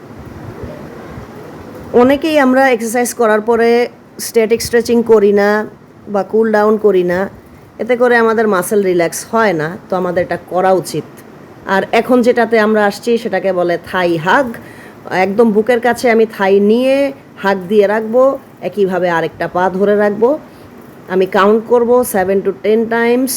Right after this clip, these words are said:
আমি ভিডিওর খাতিরে বেশিক্ষণ কাউন্ট করি নাই, তবে আপনারা seven to ten times, one to two set করতে পারেন। Now, uh, moving along, and this is called the lying spinal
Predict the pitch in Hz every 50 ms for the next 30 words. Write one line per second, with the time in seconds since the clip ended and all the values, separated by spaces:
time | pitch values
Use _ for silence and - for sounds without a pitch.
0 | - - - - - - - - - - - 185 196 196 190 202 214 190 226 240
1 | 233 233 - 240 233 262 247 240 254 226 226 214 - 247 226 - 277 269 269 -
2 | 254 240 240 262 240 - 285 302 302 277 233 226 233 277 320 - - - - -
3 | - 220 214 220 214 208 214 226 233 226 226 220 220 - 214 208 208 214 220 202
4 | 214 196 - 202 202 196 190 - 190 185 196 240 233 - - - - - - -
5 | 214 233 247 262 269 233 269 233 226 254 254 233 - 247 226 - - - 226 -
6 | - 185 156 147 139 139 131 127 117 - - - - - - - - - - -
7 | - - 214 220 226 226 226 226 226 226 - 226 214 208 202 202 196 196 196 196
8 | 190 - - - 226 240 247 254 247 262 254 247 240 226 220 214 220 247 302 330
9 | - - - - - - - 214 220 214 214 214 214 214 202 214 240 254 247 233
10 | - - - - 220 226 226 220 214 - - - - - - 226 214 214 208 208
11 | 202 202 196 190 190 196 202 208 220 233 240 247 254 240 240 - - 226 208 202
12 | 208 214 214 214 208